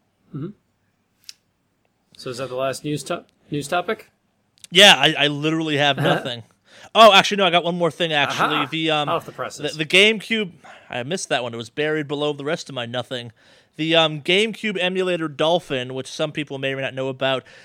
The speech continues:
Speaker 2: can now boot all GameCube games. Fucking yeah.
Speaker 1: Congratulations to Dolphin.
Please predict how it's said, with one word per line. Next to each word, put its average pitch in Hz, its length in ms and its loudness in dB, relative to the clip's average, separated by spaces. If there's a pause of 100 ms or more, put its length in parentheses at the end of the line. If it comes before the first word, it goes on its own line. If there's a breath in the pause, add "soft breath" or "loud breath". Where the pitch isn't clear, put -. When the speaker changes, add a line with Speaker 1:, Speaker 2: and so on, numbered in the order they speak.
(140 loud breath)
Speaker 2:
can 180 140 -8
now 196 260 4
boot 190 380 2 (720)
all 185 540 4
GameCube 180 580 -2
games. 120 580 -4 (220)
Fucking 170 300 0
yeah. 190 280 4
Speaker 1:
Congratulations 135 600 -4
to 139 100 -12
Dolphin. 120 520 -12